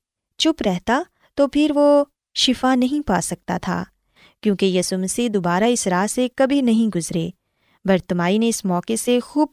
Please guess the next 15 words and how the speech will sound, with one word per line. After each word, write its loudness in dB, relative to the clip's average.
فائدہ 0
اٹھایا۔ -4
اس -2
نے 2
مسیح -2
کی -6
توجہ -2
اپنی -4
طرف 0
کی -4
اور 4
یہ 2
تہیا 0
کر 0
لیا 0